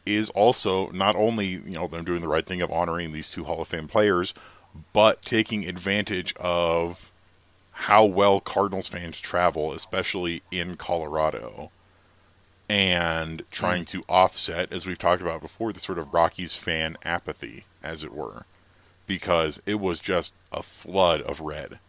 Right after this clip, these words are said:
Speaker 1: in that, in that ballpark, all three of those games. And I think it's, well, if Rockies fans aren't gonna come out,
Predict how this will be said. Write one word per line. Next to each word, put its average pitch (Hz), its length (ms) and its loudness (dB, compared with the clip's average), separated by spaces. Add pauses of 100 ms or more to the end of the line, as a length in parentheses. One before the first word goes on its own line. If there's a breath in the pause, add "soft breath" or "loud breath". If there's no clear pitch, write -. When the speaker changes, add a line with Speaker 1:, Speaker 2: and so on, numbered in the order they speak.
(380)
Speaker 1:
in 92 160 -6
that, 76 380 0 (360)
in 90 140 -6
that 80 240 -2
ballpark, 76 460 -2 (100)
all 95 200 2
three 78 280 -10
of 76 60 -12
those 71 200 -8
games. 64 460 -8 (640 loud breath)
And 92 160 0
I 85 160 0
think 92 260 -4
it's, 87 160 -8
well, 95 220 2
if 82 120 -4
Rockies 101 380 4
fans 82 320 -2
aren't 80 240 0
gonna 78 180 -4
come 78 240 -6
out, 76 240 -6